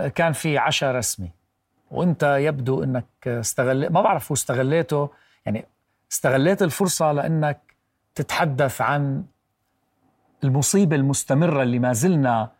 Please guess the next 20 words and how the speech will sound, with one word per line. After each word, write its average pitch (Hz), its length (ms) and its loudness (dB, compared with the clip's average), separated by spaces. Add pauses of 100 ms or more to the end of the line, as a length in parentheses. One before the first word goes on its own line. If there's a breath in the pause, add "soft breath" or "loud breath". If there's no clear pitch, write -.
(380)
نعيشها 135 760 0 (180)
وبسببها، 143 1120 2 (720)
اللي 160 140 4
هو 180 200 4
آرثر 165 640 2
بيلفور. 110 640 -2 (1000)
وبهداك 143 440 2
العشاء 160 420 2
حكيت 165 380 -4
قدام 156 280 0
كل 160 240 -2
الناس 151 520 -2 (420)
في 151 140 -2
بريطانيا 135 800 0 (500)
عن 156 240 2
هاي 156 220 2
المصيبة 123 640 -2 (300)
اللي 127 120 0
سببها 127 800 0
آرثر 117 380 -4